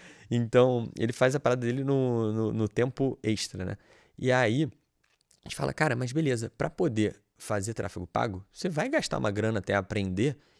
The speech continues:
e mesmo quando aprender, vai continuar rodando ali."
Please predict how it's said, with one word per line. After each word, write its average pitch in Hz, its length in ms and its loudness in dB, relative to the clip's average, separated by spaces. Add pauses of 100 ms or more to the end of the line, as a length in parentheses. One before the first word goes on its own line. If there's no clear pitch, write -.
e 147 80 0
mesmo 240 400 2
quando 131 220 0
aprender, 110 500 0
vai 143 180 -2
continuar 180 500 -2
rodando 151 440 0
ali." 196 240 0